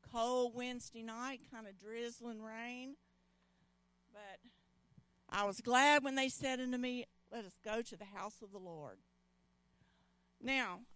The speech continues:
um, how many of you that have children still at home put your name in the pot?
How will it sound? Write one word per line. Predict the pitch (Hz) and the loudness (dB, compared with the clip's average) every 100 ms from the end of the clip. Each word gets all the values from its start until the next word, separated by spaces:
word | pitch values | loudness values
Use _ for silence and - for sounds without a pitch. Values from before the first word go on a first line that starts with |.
| - | 0
um, | 254 262 240 226 240 - - - _ _ _ _ _ | 4 4 4 0 -8 -14 -20 -20 _ _ _ _ _
how | 269 294 | 2 4
many | 339 339 | 4 6
of | 294 277 254 | 8 8 6
you | 269 262 262 - 202 | 4 4 2 -2 2
that | 208 | 2
have | 262 233 214 | 2 0 0
children | - 262 254 233 233 | 2 2 2 0 -4
still | - 240 226 | -2 -2 -2
at | 240 | -2
home | 233 220 214 214 | 0 0 0 2
put | 226 - | 0 0
your | 220 | 2
name | 226 220 208 | 6 6 4
in | 180 | 2
the | 170 | 0
pot? | - 135 - | -2 -2 -2